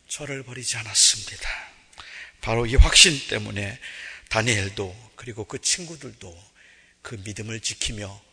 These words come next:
하나님 앞에 설 수 있었습니다. 다니엘이 보았던 그 하나님의 계획이 예수 그리스도를 통해서 이루어졌습니다. 이제 예수 그리스도를 주로 믿고 살아가는 저와 여러분도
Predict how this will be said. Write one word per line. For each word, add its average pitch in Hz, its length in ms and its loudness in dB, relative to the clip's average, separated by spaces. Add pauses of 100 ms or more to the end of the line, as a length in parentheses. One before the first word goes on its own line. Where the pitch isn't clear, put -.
(180)
하나님 104 340 -10
앞에 95 220 -12
설 120 180 -4
수 - 440 0 (100)
있었습니다. - 920 4 (1300)
다니엘이 151 360 8
보았던 135 500 2
그 - 180 -6
하나님의 123 540 -4
계획이 110 720 -8 (500)
예수 117 380 2
그리스도를 127 500 -2
통해서 113 640 -4 (340)
이루어졌습니다. 101 960 0 (760)
이제 127 280 6
예수 135 300 10
그리스도를 143 500 4
주로 160 220 6
믿고 156 300 6
살아가는 135 440 4
저와 123 300 2
여러분도 117 680 -6